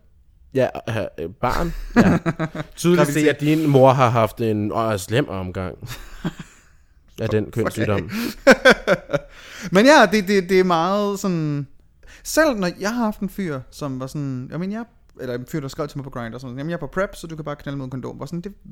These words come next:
Speaker 2: jeg, det har jeg stadig ikke lyst til. Jeg vil stadig helst meget gerne have et kondom på, tak."
Speaker 1: Ja.
Speaker 2: Det vil jeg. Jeg har ikke noget imod et kondom.
Speaker 1: Man kan sige, hvis det ikke gør noget for dig, jeg vil sige, øh,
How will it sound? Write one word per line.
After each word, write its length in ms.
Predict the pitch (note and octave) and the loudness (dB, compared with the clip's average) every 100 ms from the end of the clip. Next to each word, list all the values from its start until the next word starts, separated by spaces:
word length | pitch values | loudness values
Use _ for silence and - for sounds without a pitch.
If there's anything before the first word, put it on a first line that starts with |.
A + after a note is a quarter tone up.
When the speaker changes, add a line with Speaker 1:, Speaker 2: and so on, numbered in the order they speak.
| - - D3+ | -20 -20 -16
Speaker 2:
jeg, 100 | E3 E3 - | -14 -16 -14
det 80 | F#3 | -12
har 60 | |
jeg 100 | F3 | -10
stadig 200 | E3+ F#4 | -10 -10
ikke 100 | C4+ C3+ | -10 -12
lyst 100 | - | -14
til. 100 | G#2+ _ _ _ _ _ - | -18 _ _ _ _ _ -14
Jeg 80 | F#3+ | -10
vil 60 | |
stadig 300 | G3 G3+ F4+ G3+ | -2 2 6 6
helst 260 | E3+ D3 | 4 0
meget 280 | D#3 D3 D3+ | -2 0 0
gerne 220 | D3 C#3+ | 0 0
have 80 | C#3+ | -2
et 60 | C3 | -4
kondom 300 | C#3 C3+ B2+ | -6 -6 -8
på, 140 | B2 | -8
tak." 260 | A#2+ A2 - - _ _ - | -8 -12 -16 -20 _ _ -2
Speaker 1:
Ja. 220 | D#3+ G3 F#3+ - - - - _ _ - | 4 4 4 -10 -20 -20 -20 _ _ -6
Speaker 2:
Det 220 | G#3+ E3+ | -4 -2
vil 140 | G3+ G#3+ | -2 -2
jeg. 100 | A3 | -6
Jeg 80 | F#3+ | -6
har 80 | A#3+ | -4
ikke 100 | A#3 | -4
noget 120 | A#3+ | 0
imod 240 | A3 D#4 | 2 2
et 80 | B3 | 2
kondom. 380 | F#3+ D3+ B2+ G#2+ - _ - - C#3 F#3+ | -4 -4 -6 -8 -14 _ -20 -18 -6 0
Speaker 1:
Man 140 | F#3+ | 2
kan 80 | F#3+ | 2
sige, 80 | G3 | 2
hvis 140 | G3 | 2
det 40 | |
ikke 100 | A3 | 2
gør 100 | - | 2
noget 140 | G#3 G3+ | 2 2
for 100 | G3+ | 0
dig, 240 | F3 E3 C#3+ | 0 0 2
jeg 180 | D3+ | 0
vil 100 | F3+ | 0
sige, 340 | A3+ C#3+ B2+ A2+ | -6 -8 -8 -8
øh, 140 | G#2 | -8